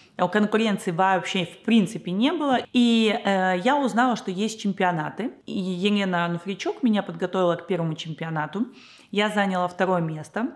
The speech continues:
хотя я была уверена, что я должна занять первое место. Помню мой первый чемпионат, я рыдала и своему тренеру говорила: «Как так?» Мне еще тренер поставил не самые высокие оценки по сравнению с другими судьями.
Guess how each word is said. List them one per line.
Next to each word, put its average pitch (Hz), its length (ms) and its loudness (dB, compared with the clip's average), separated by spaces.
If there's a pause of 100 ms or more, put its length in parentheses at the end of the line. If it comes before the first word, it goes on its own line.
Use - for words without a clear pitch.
(240)
хотя 196 200 0
я 233 160 2
была 220 200 2
уверена, 226 460 2
что 208 140 -4
я 190 140 -2
должна 190 380 -2
занять 180 360 -4
первое 175 300 -2
место. 160 440 -8
Помню 196 280 0
мой 196 140 0
первый 196 280 -2
чемпионат, 180 640 -2
я 190 120 -2
рыдала 170 580 0 (440)
и 190 120 0
своему 196 320 -2
тренеру 196 520 0
говорила: 185 460 0
«Как 196 380 -4
так?» 180 380 0 (260)
Мне 190 100 2
еще 185 160 0
тренер 196 400 0
поставил 185 400 0
не 175 140 -2
самые 180 360 0
высокие 170 440 -4
оценки 254 480 -2 (300)
по 196 80 -4
сравнению 202 360 -2
с 165 40 -10
другими 190 400 -4
судьями. 175 600 -4